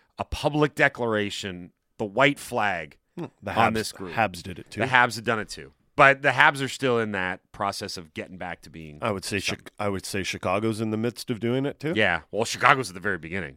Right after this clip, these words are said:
Speaker 2: Mm-hmm.
Speaker 1: Chicago stinks right now,
Speaker 2: Mm-hmm.
Speaker 1: right? I mean,
Speaker 2: Well, Chicago's still gotta sell off Taves and Kane.
Speaker 1: Yeah. So they're, they're in the, the early stages of it. The, the
Speaker 2: Mm-hmm.
Speaker 1: Rangers are at the point where you can say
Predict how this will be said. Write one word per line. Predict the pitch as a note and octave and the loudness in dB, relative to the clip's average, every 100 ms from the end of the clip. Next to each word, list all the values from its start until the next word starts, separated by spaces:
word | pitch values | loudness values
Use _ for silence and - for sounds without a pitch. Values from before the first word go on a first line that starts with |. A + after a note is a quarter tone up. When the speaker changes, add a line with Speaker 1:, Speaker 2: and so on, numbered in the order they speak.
| - | -12
Speaker 2:
Mm-hmm. | G2+ | 0
Speaker 1:
Chicago | A#2+ C3 E2+ | 4 4 2
stinks | - G#2 F#2 - | -8 -8 -10 -14
right | - | -18
now, | - - - F#2+ | -20 -20 -16 -12
Speaker 2:
Mm-hmm. | F2 F2 | -10 -6
Speaker 1:
right? | G#2+ A2+ | -6 -6
I | A2+ | -8
mean, | C#3+ A#2+ | -4 0
Speaker 2:
Well, | A#2 | 0
Chicago's | A#2+ B2+ A#2+ A#2 | 2 6 6 6
still | - G#2+ | 0 0
gotta | G2+ F#2 | 2 -2
sell | - G2 F2+ | 0 0 0
off | F2 | -2
Taves | - G2 E2+ | -4 -6 -4
and | E2 | -8
Kane. | - F#2 F2 E2+ | -10 -8 -8 -4
Speaker 1:
Yeah. | C3 A#2+ D#2+ | 2 2 2
So | - C3 | -2 4
they're, | C3 C3 B2 | 6 8 6
they're | B2 C3 | 6 6
in | B2+ | 6
the, | A#2 G#2+ G2+ G2 | 4 0 0 -2
the | |
early | G#2 C3 C3 A#2+ | 0 2 2 0
stages | G#2+ - G#2 F#2 | -6 -6 -6 -6
of | F#2+ | -8
it. | F2 F2 | -8 0
The, | E3 F#3 | 4 4
the | A2 | 4
Speaker 2:
Mm-hmm. | F3+ | 4
Speaker 1:
Rangers | C4+ D4+ A3+ E3 | 4 4 2 4
are | E3+ | 6
at | D3+ C3 | 6 4
the | A#2 | -2
point | A2 D#3 C#3+ C3 B2+ | -6 2 4 2 0
where | A2 A#2 A2+ A2 G2 _ _ _ _ - | 0 4 6 4 0 _ _ _ _ -6
you | B2+ | -2
can | C#3 | 0
say | B2 B2 A2+ G#2+ G2+ | 0 4 6 6 4